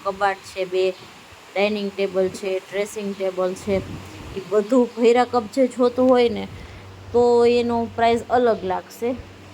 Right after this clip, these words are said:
જેમાંથી એને અમુક વસ્તુ લઈ જવાની છે એ રાખશે, બાકી મોટું મોટું ફર્નિચર દઈ દેવાનું છે. આ છે ત્રીજા માળે જવાની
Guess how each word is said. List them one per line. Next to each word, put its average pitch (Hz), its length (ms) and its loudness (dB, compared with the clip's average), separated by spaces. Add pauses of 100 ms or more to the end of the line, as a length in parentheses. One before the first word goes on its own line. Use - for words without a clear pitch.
(1040)
જેમાંથી 214 420 0
એને 208 140 -4
અમુક 220 300 -2
વસ્તુ 214 300 0
લઈ 233 200 4
જવાની 196 440 -2
છે 196 60 -8
એ 202 80 -2
રાખશે, 220 320 -2
બાકી 190 340 -6
મોટું 208 220 -6
મોટું 190 260 -8
ફર્નિચર 196 560 -8
દઈ 196 200 -4
દેવાનું 175 320 -6
છે. 185 140 -12 (540)
આ 202 180 2
છે 202 160 -4
ત્રીજા 202 400 0
માળે 185 280 0
જવાની 190 640 -2